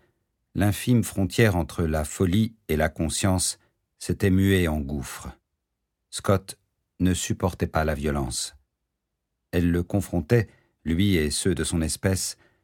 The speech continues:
à une animalité indigne d'être civilisée. Il n'avait jamais réussi à comprendre pourquoi tout ne se résolvait pas par le dialogue et l'intelligence. Plus grave encore,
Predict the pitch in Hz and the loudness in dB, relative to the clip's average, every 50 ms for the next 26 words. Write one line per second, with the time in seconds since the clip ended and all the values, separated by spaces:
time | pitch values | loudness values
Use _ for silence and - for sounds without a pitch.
0 | _ _ _ _ _ _ - 87 95 98 95 95 101 104 101 101 98 92 87 92 | _ _ _ _ _ _ 0 2 4 4 4 4 4 4 4 4 4 2 2 0
1 | 90 - - 101 98 92 87 - - _ - - 95 90 78 90 95 92 90 82 | 0 -2 0 2 2 2 2 0 -2 _ -2 2 2 2 2 2 2 4 4 4
2 | 78 73 71 78 76 - - 80 76 - - 78 76 82 78 78 71 - 76 71 | 2 0 0 -2 -2 -2 -4 -6 -4 -2 -2 0 0 0 0 0 0 0 -2 -2
3 | 69 67 - _ _ _ _ _ _ _ _ _ _ _ _ _ _ _ _ - | -2 -4 -6 _ _ _ _ _ _ _ _ _ _ _ _ _ _ _ _ -2
4 | - 101 98 101 92 110 101 120 113 113 120 113 98 101 98 95 90 - 113 87 | 2 2 4 4 4 4 4 4 4 4 4 4 2 2 2 0 0 2 2 2
5 | 80 - 87 80 - - 110 104 98 85 78 73 - - _ _ _ _ _ _ | 2 0 -2 -2 0 2 2 2 2 2 0 -4 -8 -12 _ _ _ _ _ _
6 | _ - 98 - - 117 113 110 110 - - 120 107 92 87 - - - 82 78 | _ -6 -6 -2 2 2 2 2 2 0 2 2 4 4 2 0 0 -2 -2 0
7 | 87 90 78 92 92 85 76 95 87 - - - 107 82 - - 82 78 76 73 | 0 2 2 2 2 2 2 0 0 0 2 4 4 4 2 0 -2 -2 0 -2
8 | 76 71 - 85 87 82 82 80 73 65 76 73 76 76 76 - 71 76 73 78 | -4 -4 -2 0 0 2 2 0 0 -2 -2 -2 -2 -4 -4 -4 -4 -2 -2 -2
9 | 76 71 69 - - - - _ _ _ _ _ _ _ _ _ _ _ _ _ | -2 -2 -2 -4 -6 -6 -8 _ _ _ _ _ _ _ _ _ _ _ _ _
10 | _ _ _ _ _ - 95 92 82 90 95 104 98 76 78 78 73 - - 113 | _ _ _ _ _ -2 0 2 4 6 6 6 6 6 2 -4 -4 -2 0 2
11 | 117 101 85 76 | 2 2 0 -2